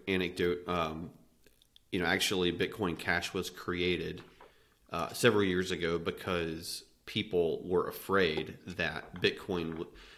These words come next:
they basically saw the, the, the, the primary and, and only real use case for Bitcoin as being really speedy transactions, and sort of realized, "Oh, wow, it takes twelve to fifteen mi-, minutes to settle." Like,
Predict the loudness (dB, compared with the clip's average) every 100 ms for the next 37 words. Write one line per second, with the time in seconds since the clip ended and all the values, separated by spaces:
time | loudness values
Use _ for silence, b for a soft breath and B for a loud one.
0 | b 4 6 6 2 0 2 2 0 -2
1 | -4 -6 -4 -4 -6 -6 -6 -6 -2 2
2 | 2 2 2 2 2 -2 -4 -4 -6 2
3 | 4 4 4 2 2 2 2 0 -4 -4
4 | -4 -4 -6 -2 -2 -4 -6 -4 -6 -4
5 | -4 -4 -6 -10 -16 -20 _ _ _ 0
6 | 2 2 0 -2 -2 -2 -2 -4 -4 -4
7 | -4 -6 -8 -10 -12 -8 -2 0 2 2
8 | 2 2 -2 -6 -8 -12 b b b b
9 | b _ 2 4 4 2 0 -2 -2 0
10 | 0 -2 -8 -8 -4 -2 -2 0 0 -2
11 | -8 -6 0 2 2 0 0 -4